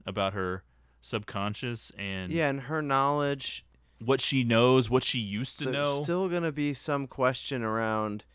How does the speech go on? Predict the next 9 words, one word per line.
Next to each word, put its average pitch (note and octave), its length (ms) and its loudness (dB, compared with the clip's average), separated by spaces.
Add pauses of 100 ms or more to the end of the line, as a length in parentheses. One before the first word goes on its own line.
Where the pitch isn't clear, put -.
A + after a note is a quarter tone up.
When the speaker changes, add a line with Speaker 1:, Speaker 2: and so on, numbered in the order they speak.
(320)
Speaker 2:
she - 220 -6
knew C3 180 0
she D3 180 -2
had C3 140 4
to A#2 60 -8
protect - 580 -4
Peter. G#2+ 500 -2 (260)
Why? G#2 500 0 (600)
Speaker 1:
Right. B2 320 2